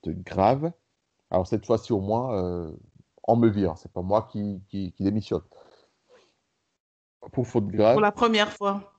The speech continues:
Speaker 1: Ouais, pour la première fois, au moins. C'est déjà ça. Et, euh, à partir du moment où j'ai lu la lettre de, alors, en plus, c'était en plein covid, hein, c'était le vingt-sept mars, euh,
Speaker 2: Ah oui.
Speaker 1: dernier,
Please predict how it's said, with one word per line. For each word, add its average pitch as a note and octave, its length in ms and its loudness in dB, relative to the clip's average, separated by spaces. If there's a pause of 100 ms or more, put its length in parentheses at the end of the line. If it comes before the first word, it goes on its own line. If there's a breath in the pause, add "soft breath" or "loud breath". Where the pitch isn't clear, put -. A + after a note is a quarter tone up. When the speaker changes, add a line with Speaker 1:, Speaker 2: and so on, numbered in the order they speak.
(120)
Speaker 1:
Ouais, G#2 120 2
pour F#2 140 -2
la F2+ 80 2
première E2+ 360 -6
fois, F2+ 120 -4
au E2+ 80 0
moins. F2+ 280 -8
C'est - 140 -6
déjà F2 280 2
ça. G#2 340 -2 (800 loud breath)
Et, F#2+ 240 8
euh, F#2 720 4
à G#2+ 80 0
partir G#2+ 400 -2
du G#2+ 80 -8
moment A2 340 -2
où B2+ 120 -4
j'ai A#2 160 0
lu A#2 140 0
la G#2+ 140 4
lettre G#2+ 220 0
de, F#2+ 460 -2
alors, F2 140 0
en - 20 -6
plus, A2+ 180 -8
c'était A2 240 -4
en G#2 140 2
plein A#2+ 180 0
covid, A#2+ 360 -4
hein, F#2+ 160 -2
c'était - 260 -4
le F#2 60 0
vingt-sept F#2 420 -4
mars, F#2 400 -2
euh, D#2 320 -6 (360)
Speaker 2:
Ah G#3 120 -6
oui. G#3 240 -6 (220)
Speaker 1:
dernier, F2+ 500 -2